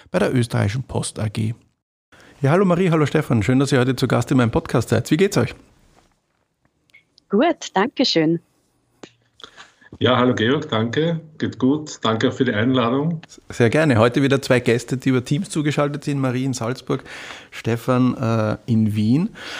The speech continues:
Speaker 1: Ähm, ihr beide seid ja an sehr unterschiedlichen Stellen mit Paketlogistik beschäftigt. Und, äh, was mich interessieren würde, in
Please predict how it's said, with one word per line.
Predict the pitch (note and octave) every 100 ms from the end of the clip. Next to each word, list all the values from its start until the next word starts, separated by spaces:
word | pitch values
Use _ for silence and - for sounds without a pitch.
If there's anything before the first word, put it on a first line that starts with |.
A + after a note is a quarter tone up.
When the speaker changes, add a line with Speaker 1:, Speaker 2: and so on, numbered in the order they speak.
| - -
Speaker 1:
Ähm, | B2+ B2+ -
ihr | -
beide | A#2+ A#2+ F#3+
seid | G3 -
ja | F3 -
an | D3 D3+ D3+ D3 -
sehr | - C#3
unterschiedlichen | D3+ D#3 D3+ D3 C#3 B2+ C3+
Stellen | - - G#2+ B2 C3+ C3 C3 C3+ C#3 - -
mit | - B2+ B2
Paketlogistik | B2+ - A#2+ C3 A#2 G#2+ G#2+
beschäftigt. | - - - - A2+ -
Und, | A2+ A2+ - - - -
äh, | - B2 B2 B2+ - A#2+ D#2
was | - B2+
mich | E3+
interessieren | F#3 D#3+ E3+ F3
würde, | D3 -
in | D3